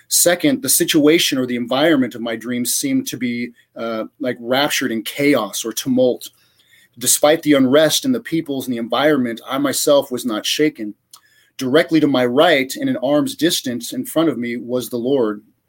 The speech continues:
He was wearing an all-white, brilliant white with semi-blue hue robe that reached near his ankles. I did not see his face, as he was faced forward away from me, as if, uh, he was watching what was going on.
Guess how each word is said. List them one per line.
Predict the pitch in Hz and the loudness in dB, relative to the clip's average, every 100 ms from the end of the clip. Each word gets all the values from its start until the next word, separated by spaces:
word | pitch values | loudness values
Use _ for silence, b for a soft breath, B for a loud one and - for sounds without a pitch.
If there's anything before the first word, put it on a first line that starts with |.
| _ b b b b | _ b b b b
He | 170 | 4
was | 147 131 | 4 4
wearing | 131 151 170 | 4 6 6
an | 143 | 4
all-white, | - 135 151 131 135 143 120 | 4 6 6 6 4 2 -2
brilliant | 110 139 151 143 123 | -4 2 2 2 -2
white | 117 117 - - _ | -4 -4 -6 -14 _
with | 127 127 | -10 -4
semi-blue | - 143 143 135 113 123 139 | -2 0 0 -2 -4 -4 -4
hue | 131 - 165 147 | -6 -6 0 0
robe | 120 135 156 113 101 _ b b | 2 4 4 4 -2 _ b b
that | 127 | -2
reached | 120 131 143 - | -2 -2 -2 -2
near | 143 135 | 0 0
his | 131 117 | 0 -2
ankles. | 131 127 110 107 - - _ b b | -4 -4 -8 -10 -14 -16 _ b b
I | 131 | 0
did | 131 | 4
not | 147 139 | 4 4
see | - | 2
his | 143 135 | 2 2
face, | - 180 165 160 | 2 4 4 2
as | 131 | -4
he | 151 | -2
was | 131 - | -2 -2
faced | 139 127 - - - - | -4 -4 -6 -10 -8 2
forward | 160 151 127 131 | 4 4 2 -2
away | 123 139 | -2 0
from | 143 - 123 | 0 -2 0
me, | 160 156 | 2 2
as | 123 123 131 | 0 -6 -6
if, | 160 104 127 - - | -10 -12 -16 -16 -10
uh, | 127 120 | -8 -4
he | 143 | -4
was | 123 110 | -4 -2
watching | 123 139 143 131 113 | 0 0 -2 -4 -2
what | 113 | -4
was | 113 110 | -4 -6
going | 117 110 | -4 -4
on. | 117 127 104 | -2 -2 -4